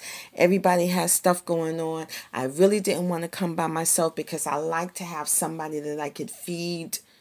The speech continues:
off of. I like to have somebody that has a different opinion to chime in and, and have a conversation. But today,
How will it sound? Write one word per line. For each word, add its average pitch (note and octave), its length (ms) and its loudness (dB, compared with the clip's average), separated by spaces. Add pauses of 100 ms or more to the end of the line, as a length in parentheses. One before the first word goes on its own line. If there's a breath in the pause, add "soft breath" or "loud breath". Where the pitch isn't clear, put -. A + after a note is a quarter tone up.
(540 soft breath)
off D#3+ 440 0
of. D#3+ 380 0
I C#3+ 80 -4
like D3+ 320 -2
to G#3 80 -4
have E3 220 -8
somebody D3+ 480 -8
that D3 140 -10
has D3 280 -6
a C#3+ 60 -10
different D#3 400 -8
opinion D#3 680 -8 (380 loud breath)
to C3+ 260 -6
chime D#3+ 560 -8
in D3+ 380 -8
and, C3+ 160 -10 (420 loud breath)
and C3+ 160 -12
have D#3 240 -6
a C3+ 60 -8
conversation. C#3+ 1040 -4
But - 240 0
today, F#3 720 -10